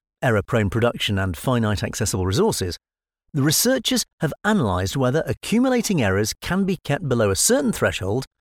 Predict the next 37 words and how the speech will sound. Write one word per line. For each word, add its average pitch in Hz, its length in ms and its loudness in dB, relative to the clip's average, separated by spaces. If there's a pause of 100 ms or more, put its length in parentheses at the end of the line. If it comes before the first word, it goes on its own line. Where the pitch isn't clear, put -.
(220)
that 175 220 -2
is 139 160 2
considered 98 560 -2
as 101 240 -2
tolerable. 117 560 0 (800)
They 180 220 4
established 151 800 0 (120)
that 151 140 0
the 143 120 2
result 135 560 2 (160)
depends 165 400 2
on 104 120 2
the 98 100 2
ratio 214 560 4
of 120 160 0
the 110 180 0
cost - 280 0
spent 165 340 0
on 127 100 2
the 110 80 -2
production 131 460 0
process 117 640 0
or 113 160 0
the 110 100 2
information 107 480 0
transfer 147 600 0 (400)
in 262 140 2
relation 156 400 2
to 151 240 2 (260)
the 151 160 -2
cost - 260 2
spent 117 340 0
on 123 120 0
the 113 40 2
maintenance 107 600 0
or 92 220 -2
repair. 101 460 0